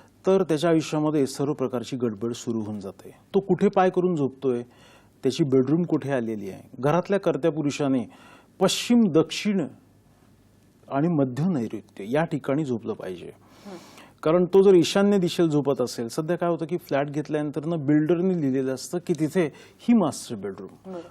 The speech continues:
Speaker 1: पण बघा ती मास्टर बेडरूम कुठे आली आहे. घरातल्या कर्त्या पुरुषाने ईशान्य, आग्नेय, त्यानंतर ना मध्य, पूर्व, उत्तर, वायव्य इथे कधीही झोपू नये.
Speaker 2: हं.
Speaker 1: कारण ईशान्य दिशा जलतत्वाची, अग्नितत्वाची अग्नी आहे.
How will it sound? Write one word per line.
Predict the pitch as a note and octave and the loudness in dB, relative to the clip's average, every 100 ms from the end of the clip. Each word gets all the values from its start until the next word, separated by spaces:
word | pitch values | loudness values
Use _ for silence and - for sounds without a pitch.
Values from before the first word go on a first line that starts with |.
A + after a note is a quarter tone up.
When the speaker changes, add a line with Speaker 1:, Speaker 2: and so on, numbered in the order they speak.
| - | -6
Speaker 1:
पण | E3 | -2
बघा | C3+ C#3 C#3 F#3 | 2 2 4 0
ती | G3+ | 0
मास्टर | F#3 D#3 - E3+ | -2 -2 -4 0
बेडरूम | F3 E3 F#3 | 2 4 0
कुठे | C#3 C3+ D3+ | 0 -4 -2
आली | B2+ A#2+ | -2 -2
आहे. | G2+ - - - - - - | -6 -12 -20 -20 -20 -20 -4
घरातल्या | C3 D3+ D#3+ F#3 | 0 0 0 0
कर्त्या | E3+ C3 D3 | 0 -2 -2
पुरुषाने | C3+ C3 C3 C3 C3+ | -2 -2 0 -2 -2
ईशान्य, | B2 C3 D#3+ D#3 C#3+ C3 C3 D3 | -2 -4 -2 -2 -2 -4 -4 2
आग्नेय, | D3 D#3+ F3 F3+ B2 A2+ G#2+ - - - | 4 6 6 6 4 2 -4 -16 -10 -2
त्यानंतर | C#3 C#3 C3+ D3+ D#3 | 0 0 0 0 0
ना | |
मध्य, | D#3 E3 D#3 F#3 | 2 2 4 2
पूर्व, | F#3 D#3+ E3 F3 E3 F3 | 6 4 6 4 4 0
उत्तर, | - - G3 | 0 2 4
वायव्य | D3 C#3+ D#3 D#3 D3+ - - - - | 6 4 4 2 0 -2 -10 -10 -4
इथे | E3+ G3+ - | -2 0 2
कधीही | D#3 D#3+ D#3 G3 | 4 4 2 0
झोपू | B2 A#2 - D#3 | -2 -8 -6 -6
नये. | A#2 G2 - _ _ G3+ | -6 -14 -20 _ _ -20
Speaker 2:
हं. | - - - - - _ - | -20 -20 -20 -20 -20 _ 0
Speaker 1:
कारण | D3+ F3+ D#3+ - | 4 4 0 -2
ईशान्य | F#3+ - G#3+ G#3+ | -2 2 4 4
दिशा | F#3+ F#3 G#3 | 2 2 0
जलतत्वाची, | D3+ C#3+ F3 F#3+ F3+ F3 F3+ - G3 F#3+ - | 2 4 4 4 0 2 2 2 0 2 2
अग्नितत्वाची | C3+ D#3 G3+ G3 C#3 C#3 C#3+ - E3 | 2 4 2 2 -2 0 -2 -2 -4
अग्नी | C#3 B2+ B2 D#3 | -2 0 2 2
आहे. | C3 G2 - E2 | 0 -4 -12 -14